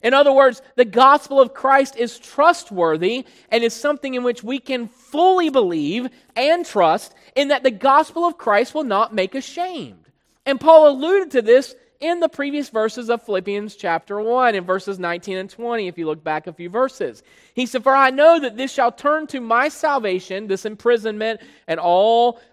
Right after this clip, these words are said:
the, those who would preach Christ out of contention and strife and envy and so on. He says, "I know all this shall turn to my salvation through your prayer and the supply of the Spirit of Jesus Christ, according to my earnest expectation and my hope that in nothing I shall be ashamed."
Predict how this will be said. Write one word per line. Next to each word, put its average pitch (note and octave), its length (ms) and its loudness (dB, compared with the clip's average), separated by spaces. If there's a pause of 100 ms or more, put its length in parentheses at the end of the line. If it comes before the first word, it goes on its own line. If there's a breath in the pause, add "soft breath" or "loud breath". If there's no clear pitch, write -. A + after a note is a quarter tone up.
the, F#3+ 220 -8
those G#3+ 340 0
who A3+ 140 -8
would F#3 160 0 (240 soft breath)
preach A#3+ 340 -8
Christ A3 400 0
out G3 140 -2
of F#3+ 100 -6
contention A#3 560 -8
and F3+ 100 -10
strife A3 440 -2
and F#3 80 -10
envy G#3+ 320 -6
and G#3 100 -8
so A3+ 160 0
on. G3 140 0
He G#3 60 -6
says, A3 180 -6
"I A3 80 0
know A#3+ 160 0
all C#4+ 140 8
this E4 140 -4
shall C4+ 140 -2
turn C4+ 160 -6
to C#4 80 -2
my C4+ 140 -2
salvation G3+ 640 -4 (260 soft breath)
through C4 200 -4
your D4+ 100 -4
prayer G3 340 2
and G#3 140 -2
the A#3 40 -8
supply G#3+ 400 0
of A3+ 60 -2
the A#3 80 -12
Spirit F#3 240 -6
of G3+ 140 -8
Jesus D3+ 340 -14
Christ, C4+ 460 -2 (320 soft breath)
according C4+ 520 0
to C4 140 -6
my G#3+ 300 0
earnest C4 360 -4
expectation C4+ 1040 -6
and C#4+ 260 -4
my D#4+ 200 -2
hope G#3+ 340 -4 (300 soft breath)
that B3+ 200 2
in C4+ 280 -6
nothing C4+ 560 -2
I A3+ 180 -2
shall G#3+ 240 -4
be F#3 160 -6
ashamed." A2+ 460 -12